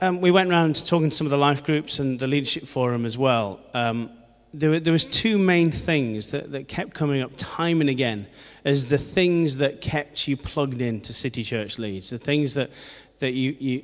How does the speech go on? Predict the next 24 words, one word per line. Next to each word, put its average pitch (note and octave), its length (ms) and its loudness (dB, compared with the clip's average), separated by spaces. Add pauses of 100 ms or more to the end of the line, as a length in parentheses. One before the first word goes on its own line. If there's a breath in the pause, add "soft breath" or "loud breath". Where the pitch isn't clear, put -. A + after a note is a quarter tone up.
you C#3 100 -4
know, A#2+ 80 -2
m-, D3 360 -2
made D#3 220 4
you D3+ 80 2
not D#3 200 4
wanna C#3 240 4
move C3 260 4
on B2 180 -2
or, A#2 180 -2
or, A2 260 -8
or C3 80 -2
look C#3+ 260 0
elsewhere. B2 440 -4
And A2+ 120 -4
the, C#3+ 80 0
those F#3+ 280 2
two G3 220 0
things, C3 380 -4
first, - 480 -2
we, D3+ 180 -2
firstly, F3 420 -2
one D3+ 220 -2
was C#3 240 -2